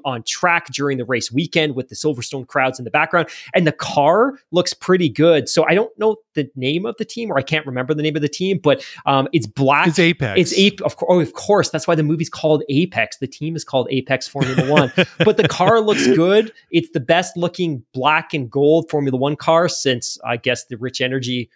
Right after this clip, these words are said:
Speaker 1: Haas car from a couple of years ago.
Speaker 2: <laughs>
Speaker 1: Um, but it, this, this one's not defrauding anyone. But yeah, it looks, uh,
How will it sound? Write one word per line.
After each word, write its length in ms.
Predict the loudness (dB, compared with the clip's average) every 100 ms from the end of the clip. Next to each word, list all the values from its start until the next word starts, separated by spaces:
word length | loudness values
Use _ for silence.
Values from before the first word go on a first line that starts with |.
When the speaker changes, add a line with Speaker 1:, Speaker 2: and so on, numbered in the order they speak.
| _ _
Speaker 1:
Haas 260 | 0 0 2
car 220 | 2 2
from 180 | 2 -2
a 40 |
couple 240 | -2 -2 0
of 100 | 0
years 200 | 0 2
ago. 320 | 4 4 4
Speaker 2:
<laughs> 280 | 2 -2 0
Speaker 1:
Um, 580 | 2 4 4 4 0 -4 -10 0
but 120 | 0
it, 80 | 2
this, 220 | -2 -2
this 220 | -4 -2
one's 160 | 0 2
not 160 | 0 0
defrauding 540 | -6 -2 0 2 2
anyone. 380 | 2 2 0 0
But 140 | 2
yeah, 120 | 2 2
it 160 | 0
looks, 320 | 0 0 2
uh, 240 | 4 4